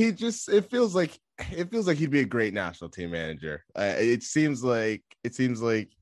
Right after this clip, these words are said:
the kind of hands-off, like, laid back, just keeping the squad happy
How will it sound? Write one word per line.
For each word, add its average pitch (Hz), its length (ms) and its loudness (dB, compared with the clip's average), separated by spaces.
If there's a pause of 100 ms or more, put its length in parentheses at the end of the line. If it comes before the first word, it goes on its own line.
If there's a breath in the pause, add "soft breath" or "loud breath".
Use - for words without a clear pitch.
(600)
the 117 160 2
kind 117 240 2
of 110 180 -2
hands-off, 104 800 0
like, 98 260 -6 (220)
laid 110 260 2
back, 101 280 2
just - 180 -12
keeping 107 240 -6
the 104 80 -4
squad 101 500 2
happy 101 760 -2